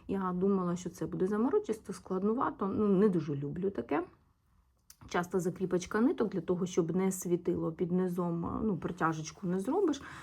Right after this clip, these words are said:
І це постійно один листочок вишила, треба було закріпитись і закріпитись знову і вишивати наступний листочок. Так само,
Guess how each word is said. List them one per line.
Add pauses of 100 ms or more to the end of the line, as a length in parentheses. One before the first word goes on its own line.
(160)
І
це
постійно
один
листочок
вишила,
треба
було
закріпитись (540)
і (520)
закріпитись
знову
і
вишивати
наступний
листочок.
Так
само,